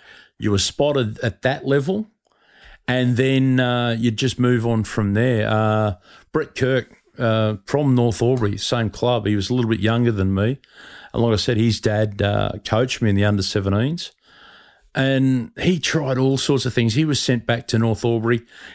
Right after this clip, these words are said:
ended up dyeing his hair, all sorts of colours, just to catch the eye of the selectors. And look at him, he ended up winning a premiership with Sydney Swans.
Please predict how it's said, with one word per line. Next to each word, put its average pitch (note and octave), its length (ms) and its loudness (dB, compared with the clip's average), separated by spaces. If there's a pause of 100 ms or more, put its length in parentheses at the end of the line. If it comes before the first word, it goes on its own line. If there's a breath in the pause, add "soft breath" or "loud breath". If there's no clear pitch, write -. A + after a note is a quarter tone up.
ended C#3+ 240 2
up A2 140 -8
dyeing B2 320 2
his G#2+ 220 2
hair, A2 300 2
all B2+ 140 2
sorts B2 320 -2
of - 80 -12
colours, A#2+ 460 -2
just - 400 -2
to E3+ 80 -4
catch - 380 -4
the A2 120 2
eye A2 180 2
of A2+ 60 0
the G#2+ 60 -2
selectors. B2+ 640 -2 (540 loud breath)
And C3+ 160 0
look D3 120 2
at F3 60 2
him, C3+ 80 2
he A2+ 100 4
ended C3 160 2
up - 80 -2
winning B2 180 4
a - 20 0
premiership B2 400 -2
with G2+ 100 -2
Sydney A2+ 220 0
Swans. A#2 460 0